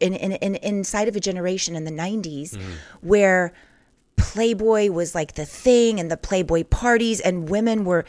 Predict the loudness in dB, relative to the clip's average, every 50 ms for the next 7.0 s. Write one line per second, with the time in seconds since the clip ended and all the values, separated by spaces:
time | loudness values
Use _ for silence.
0 | -4 -2 -2 -2 -2 -4 -8 -18 -18 -6 -2 0 0 0 0 -2 -2 -4 -4 -4
1 | -4 -4 -4 -4 -4 -4 -2 0 2 2 2 2 0 -4 -2 0 0 0 0 -2
2 | -2 -2 -2 -2 0 -2 -2 -2 -4 -2 -2 0 0 0 0 0 0 0 0 0
3 | 0 0 -2 -4 -8 -12 -16 -18 -20 -20 -20 _ _ 2 4 4 4 6 6 6
4 | 6 6 6 4 2 -2 -8 -12 -16 _ _ _ _ _ _ _ 0 2 2 2
5 | 2 0 -4 -2 -2 -4 -4 -6 -8 -12 -14 -14 -10 -4 -2 0 0 0 0 2
6 | 4 6 8 8 8 6 4 2 0 0 0 0 0 4 4 4 4 4 2